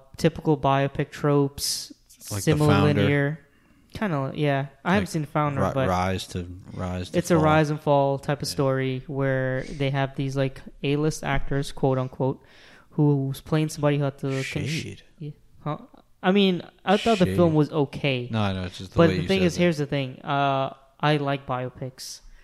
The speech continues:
Speaker 1: One of my favorite movies of all time is a biopic, but a
Speaker 2: Yeah.
Speaker 1: really good biopic at that, in my opinion. This movie's not nearly as good as, uh, Beautiful Mind. That's what I was
Speaker 2: Sure.
Speaker 1: referring to.
Speaker 2: We know.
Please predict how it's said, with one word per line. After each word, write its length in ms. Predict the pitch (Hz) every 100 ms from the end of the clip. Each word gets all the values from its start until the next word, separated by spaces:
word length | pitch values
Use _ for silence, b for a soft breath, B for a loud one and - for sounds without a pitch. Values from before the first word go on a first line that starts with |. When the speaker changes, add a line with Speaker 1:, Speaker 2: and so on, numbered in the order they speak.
| b b -
Speaker 1:
One 140 | 160
of 60 | 151
my 80 |
favorite 200 | 139 143
movies 180 | 139 135
of 60 | 127
all 120 | 127
time 260 | - 135 127
is 60 |
a 60 | 123
biopic, 460 | 127 127 - 131 - - -
but 100 | 135
a 40 |
Speaker 2:
Yeah. 60 | 135
Speaker 1:
really 220 | 151 143
good 180 | 143 143
biopic 400 | 127 127 - 135
at 100 | 123
that, 160 | 127 127
in 60 |
my 140 | 127 131
opinion. 420 | - 127 127 131 - B B B B B B B -
This 200 | 175 -
movie's 240 | 165 147
not 260 | 139 131 -
nearly 560 | 135 135 131 131 127 - _ _ _ _ _ _ _ _
as 240 | 185 139 131
good 220 | 143 135
as, 180 | 135 131
uh, 360 | 131 127 131 127 _ _ _ - _ _ _ - -
Beautiful 300 | 151 143 143
Mind. 340 | 131 127 - - - b b b - - -
That's 200 | 139 -
what 80 | 135
I 20 |
was 60 | 131
Speaker 2:
Sure. 100 | -
Speaker 1:
referring 220 | 139 131
to. 220 | 135 131
Speaker 2:
We 140 | 92 87
know. 160 | 82